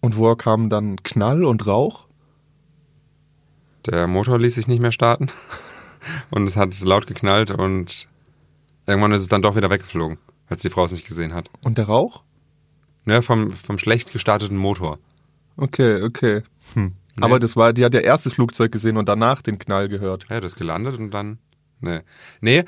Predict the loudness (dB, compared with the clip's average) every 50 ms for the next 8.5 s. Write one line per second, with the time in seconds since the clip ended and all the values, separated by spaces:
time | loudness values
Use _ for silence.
0 | -4 -8 -8 -6 -2 0 2 2 2 2 0 0 0 -2 0 0 0 0 0 0
1 | 0 -4 -6 -4 -2 -2 -2 -2 -2 -4 -4 -4 -2 -2 0 0 0 -2 -2 -4
2 | -6 -6 -4 -4 -4 -4 -2 -2 0 0 0 2 2 2 4 4 2 2 2 0
3 | -2 -2 -2 -2 0 0 0 0 0 -2 -4 -4 -4 -2 -2 0 0 0 -2 -2
4 | -2 -2 -2 0 0 -2 -2 -4 -8 -12 -10 -6 -6 -4 -4 -6 -10 _ _ _
5 | _ _ _ _ _ _ _ -20 _ -8 -8 -2 0 0 2 4 4 4 4 2
6 | 0 -2 0 0 0 0 0 0 0 0 0 0 0 -2 -2 -2 -2 -4 -4 -4
7 | -4 -4 -2 -2 -2 -4 -2 0 2 2 2 2 0 -2 -4 -4 -4 -2 0 2
8 | 2 2 2 2 2 2 2 2 -2